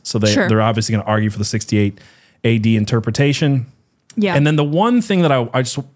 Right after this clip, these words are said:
Speaker 1: don't know, push back on maybe a little bit is this reading of Matthew twenty-four, 'cause a lot of the argument hinges around that. And I just wanna point this out to say that there is legitimate other ways to look at, at this verse.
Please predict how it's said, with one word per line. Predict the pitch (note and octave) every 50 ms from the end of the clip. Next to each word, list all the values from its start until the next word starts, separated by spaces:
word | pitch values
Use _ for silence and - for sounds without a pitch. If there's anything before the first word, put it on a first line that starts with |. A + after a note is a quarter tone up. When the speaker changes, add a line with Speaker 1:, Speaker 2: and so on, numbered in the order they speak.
| _ D3 B2
Speaker 1:
don't | - B2+ C3+ C#3 A2+ G2 F#2 F#2+
know, | - -
push | - C#3 C3 - -
back | - G2 F#2 G2+ G#2 -
on | G2+ G2 G2
maybe | G2 F#2+ F#2 F#2+
a | F2+
little | F2+ F#2+ G2 F#2+ F#2
bit | F2+ E2+ E2 D2+ - - _ _ _ _ _ _ _ _
is | - B2 A#2 G#2+
this | A2+ B2 A2+ -
reading | - A#2 A#2+ C3+ C3+ B2+
of | A#2+ G#2+
Matthew | A2 A2 G#2+ G#2 G2+ G#2+
twenty-four, | G2 - A2 G2 A#2 A2 - G2 F#2+
'cause | F#2+ -
a | G#2+
lot | G#2+ A#2 B2 C3+
of | C3 A#2+
the | A#2+ G2
argument | A2 A2 G#2 G#2+ G#2 F2
hinges | - A#2+ A2 G#2 A2 G#2+ A2
around | A2+ A2+ A#2+ A#2
that. | A#2+ A#2+ B2 B2 -
And | A#2+ A2+ A2+
I | G#2+
just | G#2 G#2 B2 A#2+ -
wanna | C#3 C3 B2 A#2 G#2+ - - _ _ _ _ _
point | - - G3+ G3+ F#3+
this | E3+ -
out | F3+ E3+ C#3
to | -
say | - - D3+ C3+ C3+
that | C3 A2+
there | B2 A#2+ -
is | - C3+ C#3 C3+ A#2+
legitimate | A#2 A2+ G#2 G2 - A#2+ A2 A2 A2+ A2+ G#2 F#2+ - - _ _ _ _ _ _ _ -
other | B2 B2 A#2+ A#2+ A2+
ways | G#2 G2+ G2+ F#2+ F#2 F#2 F2+ -
to | - G2
look | F#2 F#2 F2+ -
at, | E2+ - - -
at | G#2+ F#2+ - -
this | - - -
verse. | - - - - - - - -